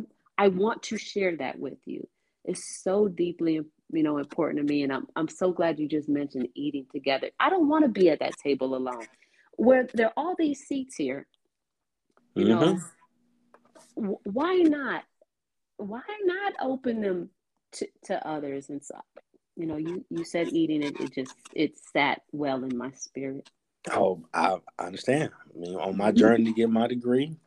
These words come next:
Speaker 2: when I dropped out, got back on it, other people I knew that was seeing me talking about, like, "So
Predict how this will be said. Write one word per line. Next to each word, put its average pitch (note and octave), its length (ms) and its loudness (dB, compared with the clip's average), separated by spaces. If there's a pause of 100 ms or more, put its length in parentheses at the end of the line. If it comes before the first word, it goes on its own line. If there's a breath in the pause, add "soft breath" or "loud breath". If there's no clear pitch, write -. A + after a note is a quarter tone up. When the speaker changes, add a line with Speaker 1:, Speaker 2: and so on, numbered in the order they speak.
(160)
Speaker 2:
when E2+ 100 -10
I G2 160 -6 (520 soft breath)
dropped A2+ 300 4
out, A2+ 240 2
got A2+ 220 -4
back A2+ 240 -4
on B2+ 180 -4
it, D#3+ 120 -14 (760)
other G2 180 -6
people A2+ 360 -2
I A2+ 60 0
knew B2 240 0
that A#2+ 220 0
was A2 260 -8
seeing A2 280 -4
me A#2 60 -8
talking A#2+ 420 -2
about, A#2+ 240 2
like, G#2 240 -4
"So G2 480 -4